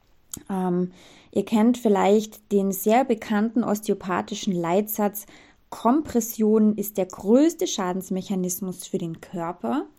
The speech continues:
Ähm, das liegt ganz einfach daran, dass diese Kompression nicht mehr rückgängig gemacht werden kann,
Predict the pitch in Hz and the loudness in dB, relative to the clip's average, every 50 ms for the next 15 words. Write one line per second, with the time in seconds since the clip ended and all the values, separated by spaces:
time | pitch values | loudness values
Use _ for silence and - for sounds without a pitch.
0 | - - - - - - - _ _ _ - 220 214 214 214 220 214 214 - - | -20 -20 -20 -20 -20 -20 -20 _ _ _ 0 2 4 4 4 2 2 0 -4 -4
1 | - - 302 302 - - 320 320 302 - 262 262 277 269 - 247 220 - - - | -2 -4 -4 -4 -4 -4 -4 -2 -2 -2 0 0 0 0 0 -4 -6 -6 -10 -10
2 | _ - 180 175 190 214 208 202 190 190 208 226 220 214 220 202 202 - - 214 | _ 0 2 2 2 2 2 2 0 2 2 2 2 2 0 -2 -4 -4 -6 -4
3 | 208 - 208 202 - - 214 202 214 208 - - 202 202 - - - 202 196 208 | -4 -4 -4 -4 -2 0 2 2 2 2 0 -2 -6 -6 -6 -4 -2 2 4 6
4 | 214 208 208 - - 208 208 208 - - - 196 196 190 185 185 190 185 196 - | 6 6 6 6 4 4 2 2 0 -2 -4 -2 0 0 2 0 0 0 -4 -4
5 | - 196 220 208 208 - - - 190 165 170 160 - - - - 165 165 147 147 | 0 2 2 2 2 0 -2 -2 -2 0 -2 -4 -8 -10 -12 -10 -10 -10 -10 -12
6 | - - - 190 180 170 165 165 170 175 - - 202 220 240 | -12 -12 -8 -6 -4 -4 -4 -4 -6 -6 -4 -2 0 0 0